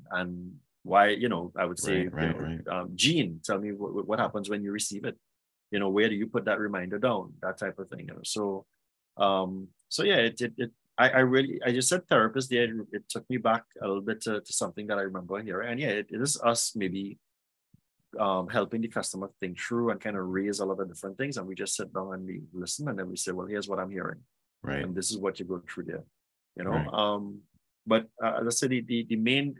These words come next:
Speaker 1: apart from all of that, what would really help us to, Derek, in the Caribbean, and it's kind of the reason why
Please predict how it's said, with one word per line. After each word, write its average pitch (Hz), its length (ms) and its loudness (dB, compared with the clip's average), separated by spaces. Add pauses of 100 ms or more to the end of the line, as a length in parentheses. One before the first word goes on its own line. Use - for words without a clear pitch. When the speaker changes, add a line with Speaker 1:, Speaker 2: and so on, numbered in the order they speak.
(100)
Speaker 1:
apart 170 340 6
from 151 180 -2
all 123 200 4
of 117 60 4
that, 107 160 4 (880)
what 143 140 6
would 156 120 4
really 117 280 4
help 120 220 0
us 110 160 -4
to, 123 80 -2
Derek, 101 360 0 (280)
in 104 320 -4
the 107 80 -6
Caribbean, 95 420 0
and 92 60 0
it's 92 100 -4
kind 131 160 2
of 127 80 4
the 120 80 4
reason 104 320 0
why 101 340 2